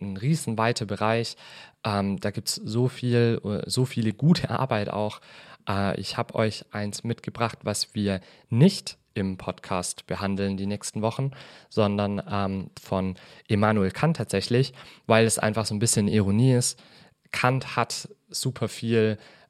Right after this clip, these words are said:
äh, die Gottesbeweise kritisiert, gerade auch den ontologischen Gottesbeweis.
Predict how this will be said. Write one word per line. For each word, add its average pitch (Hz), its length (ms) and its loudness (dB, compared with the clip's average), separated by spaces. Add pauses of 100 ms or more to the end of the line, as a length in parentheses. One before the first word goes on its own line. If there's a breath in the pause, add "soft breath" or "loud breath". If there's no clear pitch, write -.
äh, 95 260 0
die 98 120 -4
Gottesbeweise 107 680 2
kritisiert, 117 540 0
gerade 110 340 4
auch 101 100 0
den - 180 -2
ontologischen 107 560 -2
Gottesbeweis. 104 720 0